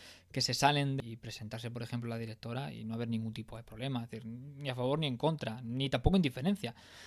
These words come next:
Porque, bueno, sabían que, que, que todos trabajábamos, que los resultados más o menos se iban, si había... qué pasa con este alumno, qué pasa con X y enfrentarlo. Y evidentemente hay una cosa en la que tampoco, que lo he mencionado antes, en que,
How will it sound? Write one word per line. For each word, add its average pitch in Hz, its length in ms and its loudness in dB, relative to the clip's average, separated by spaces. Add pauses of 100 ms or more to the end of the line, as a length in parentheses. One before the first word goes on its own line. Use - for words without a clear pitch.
(140)
Porque, - 120 -6
bueno, 139 260 0
sabían 127 420 2
que, 127 1080 -2
que, 117 320 -6
que 120 100 -6
todos 127 280 0
trabajábamos, 202 720 2
que 117 200 -6
los 113 140 -4
resultados 127 480 -2
más 131 220 -4
o - 20 -2
menos 127 240 -2
se 127 120 -6
iban, 120 420 -4 (280)
si - 140 -2
había... 131 300 2 (100)
qué 120 140 -6
pasa 117 220 -4
con 120 160 -4
este 117 160 -8
alumno, 123 220 0
qué 123 80 -6
pasa 117 220 -2
con 120 340 -6
X 123 440 -6 (180)
y 113 320 -10
enfrentarlo. 117 600 -4 (460)
Y 123 100 -4
evidentemente 117 560 -2
hay 117 100 -2
una 117 220 -4
cosa 117 240 -6
en 135 80 -4
la 123 100 -2
que 104 140 -12
tampoco, 110 500 -10 (220)
que - 100 -12
lo 110 60 -6
he - 20 -6
mencionado 113 400 -4
antes, 120 320 -4
en 113 80 -10
que, 107 140 -14